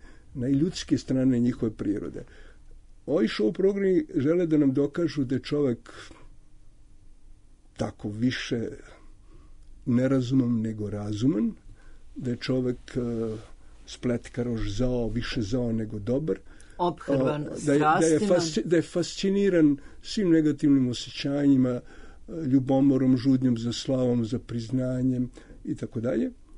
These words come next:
Speaker 1: Da je fasciniran ukratko zlom. To je, to je tendencija u tim emisijama, ako se varam, izvinjavam se svima, ali ja mislim da se ne varam.
Speaker 2: Ljubav
Speaker 1: A,
Speaker 2: sigurno nije.
Speaker 1: <laughs> ne verujem.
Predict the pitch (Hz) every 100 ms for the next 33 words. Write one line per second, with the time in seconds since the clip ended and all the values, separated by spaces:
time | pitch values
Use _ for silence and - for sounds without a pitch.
0 | - - - - 131 127 160 - 185 185
1 | 170 170 170 156 - 147 117 131 120 101
2 | 95 - - 131 143 143 143 - - -
3 | - 156 160 196 165 170 170 - 120 117
4 | 131 120 113 123 120 - 127 120 - -
5 | - 117 - - - 104 110 139 135 123
6 | 120 123 120 110 - - 170 165 - -
7 | - - - - - 127 120 117 127 131
8 | 139 143 139 131 127 120 113 110 107 -
9 | - 139 139 156 156 151 - - - 156
10 | 147 151 151 156 135 - - - - -
11 | - - - - - - - - 127 113
12 | 110 107